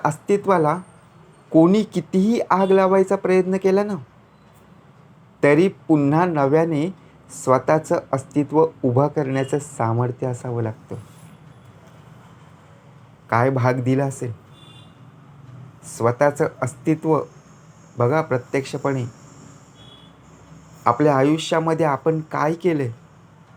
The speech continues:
समर्थ म्हणाले, "मरावे परी कीर्ती रूपे उरावे",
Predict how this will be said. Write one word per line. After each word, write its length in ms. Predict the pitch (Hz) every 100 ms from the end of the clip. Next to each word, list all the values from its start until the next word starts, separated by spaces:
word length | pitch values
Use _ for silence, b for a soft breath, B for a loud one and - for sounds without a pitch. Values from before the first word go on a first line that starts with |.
| - - - _ - -
समर्थ 320 | 107 120 131
म्हणाले, 380 | 135 143 151 151
"मरावे 560 | 110 120 139 151 160
परी 280 | 160 160 160
कीर्ती 480 | 160 151 139 - 156
रूपे 320 | 147 143 165
उरावे", 460 | 156 139 127 104